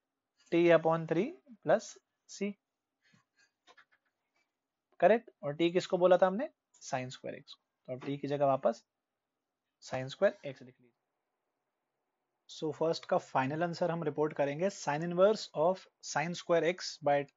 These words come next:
three plus c। सेकंड और जो थर्ड वाला है,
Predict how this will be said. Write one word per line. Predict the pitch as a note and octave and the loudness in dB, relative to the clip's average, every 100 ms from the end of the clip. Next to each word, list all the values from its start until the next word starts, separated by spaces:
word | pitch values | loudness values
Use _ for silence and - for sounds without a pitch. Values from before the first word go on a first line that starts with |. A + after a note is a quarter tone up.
| - | -2
three | G3+ C4 _ _ _ _ _ _ _ - | -2 -2 _ _ _ _ _ _ _ 0
plus | F3+ - C3 | 0 0 -8
c। | B2 - _ _ - _ _ _ _ - | -10 -14 _ _ -20 _ _ _ _ -12
सेकंड | - E3 - A#3+ C4 - | -2 0 6 6 6 4
और | G#3 G#3 | 4 4
जो | A3 - | 2 2
थर्ड | - G3+ G#3+ | 6 6 8
वाला | F#3 D#3+ | 6 6
है, | C3+ C3+ | -2 -8